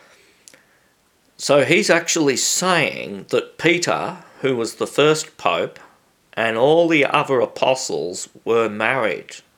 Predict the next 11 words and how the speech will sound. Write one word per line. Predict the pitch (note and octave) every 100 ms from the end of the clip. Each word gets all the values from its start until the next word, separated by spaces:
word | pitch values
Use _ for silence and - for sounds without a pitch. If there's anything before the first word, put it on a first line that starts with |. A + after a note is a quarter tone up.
| _
They | - G#2+
had | A2+ A2 E2+
wives | A2+ C3 C3+ C3+ -
with | A2+ -
them | - C#2+ E2 C#3+ _ _ _ -
that | B2+ -
went | C3+ C3+ C3
around | A2 G2+ G2+ G2+ G#2 - _ _ _ - - - - _ _ _
during | - B2+ A#2 A2+ G#2+ G#2
their | G#2+ G#2+
ministry. | A2 C#3+ C3 - - - -